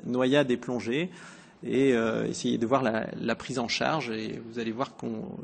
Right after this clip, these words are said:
finalement, il y a assez peu de données sur les noyades, même s'il commence à y en avoir un petit peu plus.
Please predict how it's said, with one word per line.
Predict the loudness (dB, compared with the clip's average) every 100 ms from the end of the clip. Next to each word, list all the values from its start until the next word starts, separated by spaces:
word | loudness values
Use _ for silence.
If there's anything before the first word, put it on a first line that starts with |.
| -12
finalement, | -10 -6 -4 -2
il | -2
y |
a | -4
assez | -4 -6
peu | -4
de |
données | -2 -2 -2
sur | -2
les | -4
noyades, | -2 0 0 0 -4 -4
même | -2 -2
s'il | -4 -6
commence | -4 -4 0
à |
y | 0
en | 2
avoir | 2
un | 2
petit | -2
peu | -8
plus. | -8 -10 -12